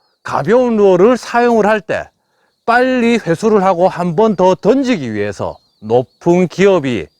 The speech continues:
릴을 제작을 하는 겁니다. 자, 그러면 우리 여러분들이 워킹 낚시에서 어떤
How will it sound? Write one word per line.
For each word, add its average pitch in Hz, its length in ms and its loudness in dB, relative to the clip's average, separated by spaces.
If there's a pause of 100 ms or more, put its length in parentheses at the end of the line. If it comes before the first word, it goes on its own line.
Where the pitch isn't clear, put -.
(1080)
릴을 160 580 4
제작을 147 680 -2 (320)
하는 190 280 -2
겁니다. 90 440 -6 (440)
자, 123 220 -4
그러면 156 600 -2 (340)
우리 196 360 0 (220)
여러분들이 147 560 2
워킹 160 440 -2
낚시에서 120 760 -4 (160)
어떤 247 680 0